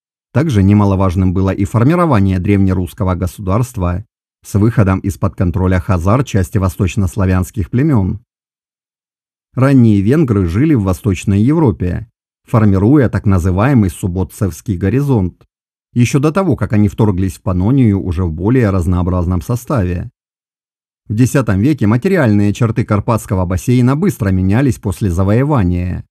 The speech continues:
с многочисленными археологическими свидетельствами связей с восточноевропейскими регионами,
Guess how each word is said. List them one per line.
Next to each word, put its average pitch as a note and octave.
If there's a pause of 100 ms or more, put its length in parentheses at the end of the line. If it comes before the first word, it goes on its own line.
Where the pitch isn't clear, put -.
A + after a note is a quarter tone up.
(360)
с -
многочисленными B2
археологическими A2+
свидетельствами G2
связей F#2+
с -
восточноевропейскими F#2+
регионами, F#2+